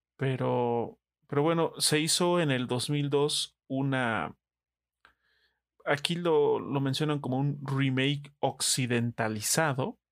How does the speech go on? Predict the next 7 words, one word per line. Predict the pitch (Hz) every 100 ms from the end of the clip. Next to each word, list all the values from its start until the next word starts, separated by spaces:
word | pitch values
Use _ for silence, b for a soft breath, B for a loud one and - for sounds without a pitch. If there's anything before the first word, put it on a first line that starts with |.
| _ _ _ _ _ _ _ _ _ _ _ _ _ _ _ _ _ _ _ - 143 _ -
En | 135
pocas | 180 208
palabras, | 135 127 135
una | 131
versión | 110 110 - 104
hollywoodense, | 113 92 73 82 - - -
ya, | - -